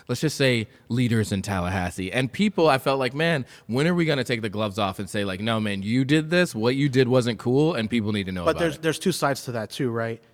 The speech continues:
Speaker 2: Uh, y'all understand the power of media.
Speaker 1: Of course.
Speaker 2: But there's a, there's a downside to that too, because,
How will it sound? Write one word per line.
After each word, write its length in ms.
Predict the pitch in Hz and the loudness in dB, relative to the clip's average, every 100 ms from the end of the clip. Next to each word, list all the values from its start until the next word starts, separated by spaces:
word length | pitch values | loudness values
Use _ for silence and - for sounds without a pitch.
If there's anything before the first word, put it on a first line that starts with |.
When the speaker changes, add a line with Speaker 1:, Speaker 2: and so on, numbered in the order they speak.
| _ _ - | _ _ -2
Speaker 2:
Uh, 280 | 131 120 - | 0 0 -4
y'all 320 | 123 147 165 | 2 6 8
understand 480 | 170 143 - 151 139 | 6 2 0 -2 0
the 80 | 127 | -2
power 560 | - 135 131 123 117 - | 0 2 2 0 -4 -6
of 220 | 131 113 | -6 -6
media. 380 | 117 131 104 92 - - | -4 -6 -6 -12 -16 -20
Speaker 1:
Of 100 | - | -16
course. 420 | - 117 - - _ _ _ _ _ _ | -8 -8 -8 -14 _ _ _ _ _ _
Speaker 2:
But 160 | 160 147 | 0 2
there's 200 | 151 143 | 2 2
a, 140 | 147 147 | 2 2
there's 200 | 147 139 | -2 -2
a 40 | |
downside 480 | 135 151 156 151 135 | 0 0 0 -2 -4
to 80 | 127 | -2
that 160 | 120 - | -6 -4
too, 160 | 170 | -6
because, 440 | 143 127 123 117 | -6 -8 -8 -8